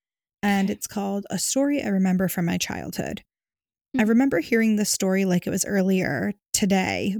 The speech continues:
Speaker 1: but in fact, it was years ago when I was a preteen kid. An
Speaker 2: Okay.
Speaker 1: older kid, we'll call him Calvin,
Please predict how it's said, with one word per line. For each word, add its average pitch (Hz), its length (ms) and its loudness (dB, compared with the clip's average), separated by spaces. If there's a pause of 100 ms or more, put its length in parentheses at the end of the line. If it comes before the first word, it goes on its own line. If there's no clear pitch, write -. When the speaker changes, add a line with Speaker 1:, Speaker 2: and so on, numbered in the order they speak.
Speaker 1:
but 202 120 0
in 208 120 2
fact, - 360 -2
it 196 60 0
was 196 240 0
years 285 320 0
ago 156 360 -4
when 208 200 -2
I 196 120 -2
was 202 140 -2
a 180 60 -6
preteen 208 800 -4
kid. 180 520 -6 (680)
An 220 140 2
Speaker 2:
Okay. 254 120 -6
Speaker 1:
older 247 380 4
kid, 135 420 -4 (200)
we'll 180 140 -2
call 240 320 -2
him 202 120 -2
Calvin, 180 680 -4